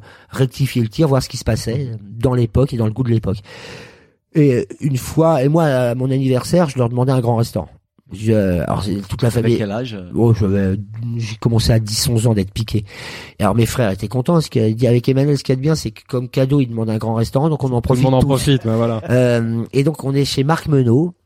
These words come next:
Speaker 1: à l'Espérance, c'est à Saint-Père-sous-Vézelay, c'est dans le Morvan en Bourgogne. Et là, il, des années quatre-vingts, quatre-vingt-trois, quatre-vingt-quatre peut-être,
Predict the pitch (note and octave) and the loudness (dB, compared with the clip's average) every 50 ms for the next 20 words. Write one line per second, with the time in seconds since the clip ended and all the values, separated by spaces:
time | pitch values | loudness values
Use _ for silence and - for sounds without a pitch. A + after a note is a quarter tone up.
0 | _ _ - G#2+ A2+ A#2 B2 B2 - - - B2 A2+ G#2 A#2 C#3 F3 F#3 - - | _ _ -6 -4 -2 -2 -2 -4 -4 -4 -2 -2 -2 0 0 0 -2 -2 -2 -8
1 | - - - G#2 - - A#2 A2+ - A#2 A2 - - A#2+ G#2 G#2 G2 F#2 F#2 G#2+ | -10 -8 -8 -8 -4 -4 -2 -2 -2 -2 -4 -6 -8 -8 -6 -6 -8 -8 -6 -4
2 | A2 A#2 B2+ C#3 D3 - - - A#2 A2 G2+ G2 G2 G2 G#2 A2 G#2+ G2 G2+ A2 | -2 0 0 0 -2 -4 -8 -10 -10 -8 -6 -6 -6 -2 -2 -2 -2 0 0 0
3 | A2+ A2 G#2+ G2+ G#2+ F#2 G2 G2 G#2 A#2 D3 E3+ A2+ A#2 - _ _ - - - | 0 0 0 0 -2 -2 0 0 2 2 2 0 -2 -6 -10 _ _ -20 -20 -20
4 | - - - - - _ _ _ _ _ - C#3+ D3 C#3+ D3 D3+ F#3 G#3 G3 - | -20 -20 -20 -20 -20 _ _ _ _ _ -2 0 2 4 4 4 4 4 2 0
5 | - _ - - - - _ _ - - - _ _ _ - C#3 C#3+ C#3+ C#3 C3+ | -6 _ -20 -20 -20 -20 _ _ -20 -20 -20 _ _ _ -6 -2 -2 0 0 0
6 | C3+ C3+ C3+ C3+ C3+ C3 B2+ B2+ B2 B2 B2 A#2+ B2 B2+ B2+ A#2+ C3 C3+ B2+ - | 0 0 2 2 0 0 0 -2 -4 -4 -4 -2 0 0 2 2 2 2 2 2
7 | C3+ B2+ - - C3 B2 A#2+ A#2+ A#2+ B2+ C#3+ D#3 D3 - - C3+ - - - A2 | 0 -2 0 2 2 4 4 4 4 4 4 2 2 0 -4 -6 -6 -4 -4 -2
8 | G#2 A2 G#2+ G#2+ G#2+ G#2 - - - - - A2+ A#2 - G#2+ G2+ - - G#2 G2+ | 0 0 0 0 -2 -4 -8 -12 -8 -2 0 0 0 0 -4 -4 -4 -4 -4 -4
9 | G2 G2+ G#2+ A2+ - - A2 G#2 G2+ A2 A2 A#2 - - | -4 -2 -4 -4 -4 -4 -6 -4 -2 0 -2 -2 -2 -8